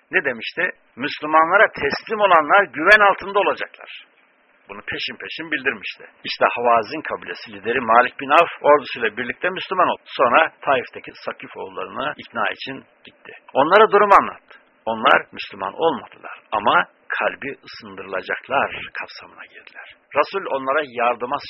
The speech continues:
söz verdi. Onlar da Medine devletinin himayesine girdiler. Bu taktik müthişti.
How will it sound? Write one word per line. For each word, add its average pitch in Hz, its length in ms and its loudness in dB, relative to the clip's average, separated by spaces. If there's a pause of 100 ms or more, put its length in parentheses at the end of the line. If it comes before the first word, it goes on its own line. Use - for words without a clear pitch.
söz 117 240 -8
verdi. - 280 -18 (380)
Onlar 104 340 -6
da 123 100 -6
Medine 98 400 -16 (120)
devletinin 98 520 -12
himayesine 95 520 -18
girdiler. - 480 -20 (220)
Bu - 60 -18
taktik - 480 -16
müthişti. - 480 -18